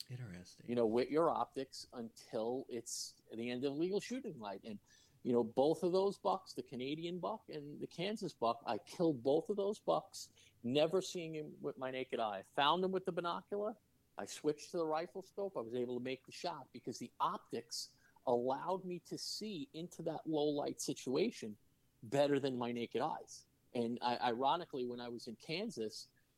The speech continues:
Speaker 2: um, uh, the outfitter had dropped three of us off at one time within,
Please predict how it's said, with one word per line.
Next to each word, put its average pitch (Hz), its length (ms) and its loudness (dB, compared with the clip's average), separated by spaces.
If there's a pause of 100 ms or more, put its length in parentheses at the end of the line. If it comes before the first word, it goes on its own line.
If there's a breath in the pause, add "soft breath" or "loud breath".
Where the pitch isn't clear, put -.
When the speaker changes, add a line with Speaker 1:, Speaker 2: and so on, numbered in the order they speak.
(140)
Speaker 2:
um, 113 340 -2 (540)
uh, 110 200 0 (160)
the 120 160 -2
outfitter 131 420 0
had 120 200 -6
dropped 131 420 -2
three 135 220 4
of 127 140 2
us - 160 -4
off 143 220 0
at 120 120 -6
one 120 200 -4
time 160 360 -2
within, 127 420 0